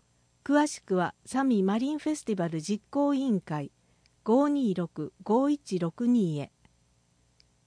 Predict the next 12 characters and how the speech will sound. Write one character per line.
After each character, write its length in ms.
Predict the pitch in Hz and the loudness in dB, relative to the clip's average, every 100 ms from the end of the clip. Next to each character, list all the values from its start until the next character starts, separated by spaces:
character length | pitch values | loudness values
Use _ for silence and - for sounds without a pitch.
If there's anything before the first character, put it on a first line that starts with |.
| _ _ _ _ | _ _ _ _
声 340 | - 302 320 | 0 2 4
優 240 | 302 285 | 4 2
朗 200 | 254 277 | 2 2
読 320 | 294 294 - 233 | 2 0 -2 -4
劇、 420 | 190 - 156 - _ | -4 -4 -8 -10 _
フ 200 | - 262 | -2 2
ォ 80 | 285 | 2
ア 80 | 285 | 2
レ 160 | 285 | 0
ー 20 | 208 | -2
ゼ 160 | 180 | -4
ン、 120 | 160 | -6